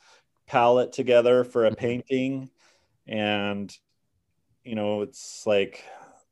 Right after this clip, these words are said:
Speaker 1: you know, do I wanna use a detuned piano on this? Or maybe I wanna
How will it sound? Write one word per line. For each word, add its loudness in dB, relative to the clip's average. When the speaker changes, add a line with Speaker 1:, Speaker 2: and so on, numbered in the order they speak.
Speaker 1:
you -14
know, -8
do 0
I 4
wanna 0
use -4
a 0
detuned -6
piano -2
on -2
this? 0
Or -2
maybe -2
I 4
wanna -4